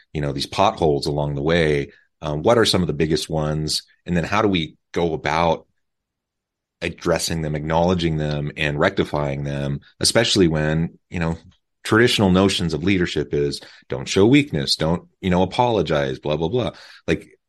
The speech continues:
if, if that's our culture and our mentality, it makes it even harder, um, to pivot and to recognize when things didn't go well, or to at least acknowledge it, to be able to move in a different direction. Uh, so again, what are some of those, the biggest pitfalls that you've seen, and how can we really encourage leaders to own it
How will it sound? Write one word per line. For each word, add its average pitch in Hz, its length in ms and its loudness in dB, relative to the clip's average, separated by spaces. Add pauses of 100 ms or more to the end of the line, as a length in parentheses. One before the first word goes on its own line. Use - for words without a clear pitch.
(300)
if, 95 160 -2
if 95 160 0
that's 101 300 2
our 87 140 0
culture 85 360 -2
and 78 80 -2
our 78 120 0
mentality, 76 720 -2
it - 80 -18 (200)
makes 85 220 -2
it 76 80 0
even 71 160 -2
harder, 110 520 2 (480)
um, 73 380 -4
to - 120 -10
pivot 76 480 0
and 76 260 -2
to 76 140 -2
recognize 73 560 -2
when 71 160 -6
things 71 240 -6
didn't 69 200 -4
go 67 140 -2
well, 67 320 -2
or 69 140 -4
to 76 140 -2
at 65 80 -4
least 67 220 -6
acknowledge 67 400 -4
it, - 80 -8
to - 60 -20
be 71 60 -2
able 65 120 -6
to 65 60 -10
move 67 180 -6
in 65 60 -8
a 64 60 -8
different 67 260 -8
direction. 69 500 -4 (380)
Uh, 67 160 -10
so 85 140 0
again, 78 180 2
what 95 180 4
are 98 60 4
some 98 180 2
of 90 60 2
those, 82 280 4
the 78 100 -6
biggest 95 320 0
pitfalls 82 500 -2
that 64 100 -8
you've 98 160 -4
seen, 69 440 -8 (360)
and 73 260 -2
how 85 240 2
can 78 220 -4
we 73 80 0
really 73 260 0
encourage 71 440 -4
leaders 69 380 -2
to - 160 -8
own 85 180 4
it 85 200 0